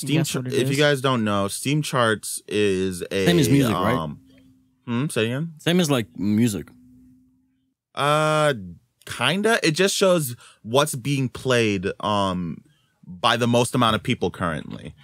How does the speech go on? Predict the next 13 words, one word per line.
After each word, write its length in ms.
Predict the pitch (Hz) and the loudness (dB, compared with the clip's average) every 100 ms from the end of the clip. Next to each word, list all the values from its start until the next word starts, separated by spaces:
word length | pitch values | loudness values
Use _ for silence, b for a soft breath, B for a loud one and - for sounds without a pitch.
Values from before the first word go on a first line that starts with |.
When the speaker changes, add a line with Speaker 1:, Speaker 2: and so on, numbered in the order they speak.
| b | b
Speaker 1:
Let 280 | - 143 - | -6 0 2
me 80 | 214 | 2
Speaker 2:
Right. 60 | |
Speaker 1:
show 240 | - 180 160 | 2 2 2
you 520 | 135 113 107 101 101 - - - | 2 2 2 2 -2 -8 -20 -16
how 260 | - 127 | -4 -2
many 200 | 165 180 | -2 -4
people 400 | 151 151 131 123 | -6 -6 -4 -2
are 120 | - 98 | -2 -4
currently 500 | - 131 139 131 123 | -4 -2 -2 -2 -6
playing 340 | - 113 104 | -4 -2 -2
Among 340 | 92 90 90 | -2 -2 -4
Us 400 | 73 62 - - | -4 -8 -10 -12